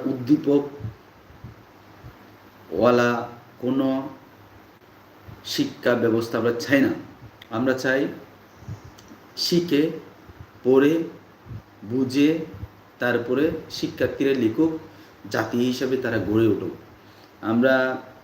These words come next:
এমন কোনো শিক্ষা ব্যবস্থা চাই না, ডিজিটাল স্মার্ট শিক্ষা ব্যবস্থা, ডিজিটাল থেকে নিয়ে গেল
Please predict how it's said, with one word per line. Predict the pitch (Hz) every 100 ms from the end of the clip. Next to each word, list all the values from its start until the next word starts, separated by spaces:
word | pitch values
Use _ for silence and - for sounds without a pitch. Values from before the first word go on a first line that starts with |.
| - - - - - 107
এমন | 117 135 143 147
কোনো | 139 139 131
শিক্ষা | - 127 135
ব্যবস্থা | 120 123 123 127
চাই | - 123 117
না, | 120 120 - - - - - - 87
ডিজিটাল | 110 117 120 120 117 113 - - -
স্মার্ট | - 107 110 117 -
শিক্ষা | 120 - 120
ব্যবস্থা, | 117 117 113 120 117 - -
ডিজিটাল | 120 120 127 131
থেকে | 120 131
নিয়ে | 135 123 113
গেল | 120 120